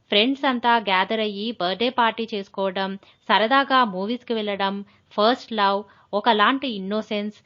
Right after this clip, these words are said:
ర్యాంక్స్ and మార్కుల విషయంలో కాంపిటీషన్, ఇలా ఎన్నో మన జ్ఞాపకాలని తట్టి లేపుతుంది హ్యాపీ డేస్ మూవీ. One of the best feel good movie. ఎన్నిసార్లు చూసినా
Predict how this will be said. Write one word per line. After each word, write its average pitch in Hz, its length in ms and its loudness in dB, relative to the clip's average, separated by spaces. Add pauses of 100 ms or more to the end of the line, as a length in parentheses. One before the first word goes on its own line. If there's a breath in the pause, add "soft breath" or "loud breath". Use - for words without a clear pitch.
(180 soft breath)
ర్యాంక్స్ 196 460 0
and 254 320 0
మార్కుల 190 460 0
విషయంలో 214 600 -4
కాంపిటీషన్, 202 760 -4 (340 soft breath)
ఇలా 247 260 4 (220)
ఎన్నో 247 360 0 (180)
మన 202 220 -2 (320)
జ్ఞాపకాలని 202 840 -2 (120)
తట్టి 226 320 -4
లేపుతుంది 190 580 -6 (140)
హ్యాపీ 180 340 0
డేస్ 180 260 -10
మూవీ. 175 300 -8 (420 soft breath)
One 214 220 4
of 302 180 2
the 233 240 -2
best 202 440 -6
feel 208 300 -8
good 180 220 -8
movie. 170 340 -8 (360 soft breath)
ఎన్నిసార్లు 240 720 2
చూసినా 214 460 -6